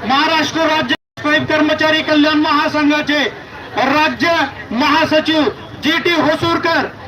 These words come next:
विभागीय अध्यक्ष प्रवीण सूर्यवंशी, सर्व तमाम शिक्षक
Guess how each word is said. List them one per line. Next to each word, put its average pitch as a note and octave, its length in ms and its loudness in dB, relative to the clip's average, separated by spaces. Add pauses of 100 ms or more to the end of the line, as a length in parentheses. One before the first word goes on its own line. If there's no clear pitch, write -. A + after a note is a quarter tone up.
(120)
विभागीय D#4 480 2
अध्यक्ष D#4+ 500 0 (760)
प्रवीण E4+ 380 0
सूर्यवंशी, E4 840 0 (220)
सर्व F4+ 440 0 (220)
तमाम E4 460 2
शिक्षक D#4 460 -4